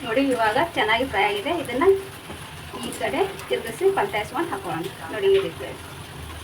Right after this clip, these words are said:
ನೋಡಿ, ಈ ರೀತಿಯಾಗಿ.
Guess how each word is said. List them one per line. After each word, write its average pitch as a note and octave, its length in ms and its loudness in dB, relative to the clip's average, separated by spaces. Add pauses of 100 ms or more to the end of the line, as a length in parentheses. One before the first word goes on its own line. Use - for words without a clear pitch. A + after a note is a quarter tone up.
(2500)
ನೋಡಿ, G#3+ 160 -2
ಈ G#3 160 -2
ರೀತಿಯಾಗಿ. G3 520 2